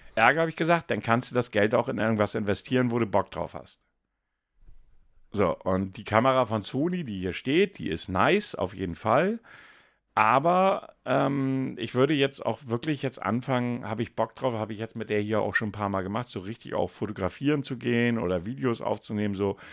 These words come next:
was weiß ich, äh, in die St-, an, an den Deich fahren, irgendwelche Videos aufnehmen oder hier einfach irgendwie spazieren gehen oder so, weißt du, so richtig Bilder und auch Videos.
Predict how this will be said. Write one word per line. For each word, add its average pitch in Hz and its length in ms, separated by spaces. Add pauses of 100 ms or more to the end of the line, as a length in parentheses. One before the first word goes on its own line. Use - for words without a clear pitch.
(300)
was 113 240
weiß 98 200
ich, - 360
äh, - 240
in - 60
die 135 160
St-, - 160
an, 131 180
an 123 160
den 120 140
Deich 110 320
fahren, 85 320
irgendwelche 87 420
Videos 92 340
aufnehmen 85 640 (440)
oder 107 440
hier 113 460
einfach 104 260
irgendwie 110 240
spazieren 117 540
gehen 104 260
oder 98 160
so, 92 100
weißt 123 220
du, 131 60
so 113 100
richtig - 480
Bilder 113 380
und 92 160
auch 87 340
Videos. 110 540